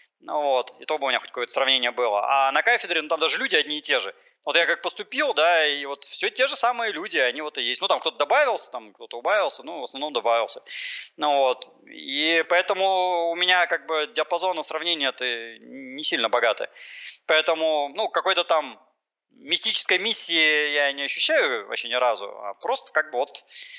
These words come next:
чё умею, то и делаю. То есть я умею как бы, да, рассказывать антропологию популярно. Ну, если людям это надо и востребовано, и с меня спрашивают, «Вот вы ко мне обратились, да, дать интервью?» я даю. Ну, вот, чё бы нет. Время есть, как бы возможность есть.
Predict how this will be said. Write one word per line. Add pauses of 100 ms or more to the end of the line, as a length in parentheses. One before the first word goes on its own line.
(240)
чё
умею,
то
и
делаю.
То
есть
я
умею
как
бы,
да,
рассказывать
антропологию
популярно. (300)
Ну,
если
людям
это
надо
и
востребовано,
и
с
меня
спрашивают,
«Вот
вы
ко
мне
обратились,
да,
дать
интервью?»
я
даю. (560)
Ну,
вот,
чё
бы
нет. (160)
Время
есть,
как
бы
возможность
есть.